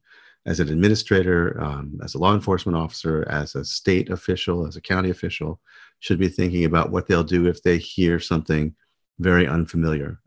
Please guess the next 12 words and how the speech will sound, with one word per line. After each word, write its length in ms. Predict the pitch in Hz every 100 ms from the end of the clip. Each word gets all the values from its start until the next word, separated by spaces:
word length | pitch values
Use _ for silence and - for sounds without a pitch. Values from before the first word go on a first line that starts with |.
| -
and 260 | 76 78 - _ _ -
not 260 | 85 80
normal. 380 | 80 80 69 - _ _ -
Uh, 220 | 87 73 -
how 200 | 90 92
will 200 | 92 82
they 140 | 85
respond? 580 | 80 82 - 82 69 80 _ _ _ _ _ -
Because 340 | - 90 85
in 160 | 76 95
the 60 |
moment, 420 | 95 131 117 85